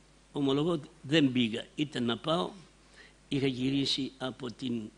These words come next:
Κέρκυρα που ήμουνα και για λόγους καθαρά προσωπικούς, δηλαδή είχα έντονο πονοκέφαλο και ομολογώ ότι δεν μπόρεσα να πάω γιατί ήταν το απόγευμα,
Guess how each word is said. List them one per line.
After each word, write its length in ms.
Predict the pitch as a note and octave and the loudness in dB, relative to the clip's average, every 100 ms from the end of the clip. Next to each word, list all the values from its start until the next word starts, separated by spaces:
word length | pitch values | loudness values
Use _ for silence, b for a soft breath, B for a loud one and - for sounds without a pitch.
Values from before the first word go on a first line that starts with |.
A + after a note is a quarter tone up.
| - | -4
Κέρκυρα 420 | C#3+ D3 C3+ A#2 | -2 -2 -6 -12
που 200 | - A#2+ | -8 -2
ήμουνα 380 | D3 E3+ E3+ E3+ - B B B B B B - | 0 0 -2 -6 -16 B B B B B B -6
και 360 | C#3+ C3 B2+ - - - _ - _ _ _ | 0 0 0 -8 -20 -20 _ -20 _ _ _
για 200 | - B2+ | -6 0
λόγους 440 | C3 C#3+ A#2 G#2+ - | 4 4 4 -2 -4
καθαρά 460 | A#2+ B2 B2+ A#2 G2+ | -4 0 0 0 -4
προσωπικούς, 800 | A#2 - - G2+ A2+ C#3+ D3+ - | -10 -8 -8 -8 -6 -4 -4 -6
δηλαδή 380 | B2+ B2 C3 B2+ | -6 -2 -2 -4
είχα 280 | - B2+ B2 - | -10 -8 -10 -6
έντονο 440 | C#3+ D3 A#2+ A2+ | -4 -2 -2 -4
πονοκέφαλο 640 | G2+ G#2 G#2 A#2+ D3 E3 D#3 | -4 -8 -8 -6 -6 -6 -8
και 160 | D3+ | -8
ομολογώ 380 | C#3 B2 A2+ B2 | -8 -6 -4 -4
ότι 240 | D#3+ C3+ D3+ - _ - | -4 -6 -12 -16 _ -4
δεν 200 | B2 C3+ | 2 2
μπόρεσα 340 | B2 G#2+ - | 2 -2 -4
να 120 | A2 | -6
πάω 140 | A2 E3 | -4 -2
γιατί 240 | D3 B2 | -2 -4
ήταν 420 | C3 B2+ A2 G#2 G#2 | -6 -6 -6 -8 -12
το 100 | - | -16
απόγευμα, 500 | G#2+ E3+ E3 D#3+ | -8 -6 -4 -6